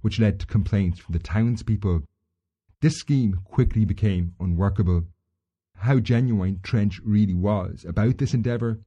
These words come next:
has been questioned, and some have suggested that he only launched this as a P R exercise and that he already had a very different plan in mind. Ultimately, the key issue he faced was the fact that there were around three thousand of the estate tenants or their dependents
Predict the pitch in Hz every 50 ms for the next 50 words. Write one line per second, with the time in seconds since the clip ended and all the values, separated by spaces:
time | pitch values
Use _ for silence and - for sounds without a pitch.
0 | _ _ - 123 127 101 - 117 110 107 - 107 98 95 90 - - 92 90 85
1 | - - 113 110 90 - 139 127 123 135 - - 120 107 110 107 101 95 92 -
2 | - 95 87 - _ _ - 92 85 107 104 104 107 110 110 101 98 98 101 104
3 | 101 92 - - - 92 87 82 - - - - 87 92 - - 110 101 92 95
4 | 95 95 92 92 - 98 92 - 90 85 82 85 87 85 - - - 107 107 101
5 | 110 - 107 110 113 110 104 104 104 107 87 90 90 87 76 85 98 101 107 113
6 | 110 - 110 87 - 95 87 - - - 95 95 98 95 90 90 90 87 87 85
7 | 85 85 - - _ _ _ _ _ _ _ _ _ _ _ _ _ _ _ _
8 | _ _ _ _ _ _ _ _ - - 190 220 220 185 147 - 104 95 90 -
9 | - _ _ _ - - - - - 156 151 123 113 104 92 - 98 85 85 -
10 | - _ - - 120 107 - - 98 87 85 85 85 - 104 92 110 101 95 117
11 | 110 107 101 101 - 110 104 110 107 92 95 92 95 92 98 95 92 87 76 -
12 | - - - - 147 143 - - - 107 110 113 110 101 98 92 87 85 85 95
13 | 90 87 95 98 87 90 - 117 110 113 113 110 - - 101 95 90 90 90 92
14 | - _ 90 90 90 90 90 80 87 - - 98 101 110 104 95 92 90 90 -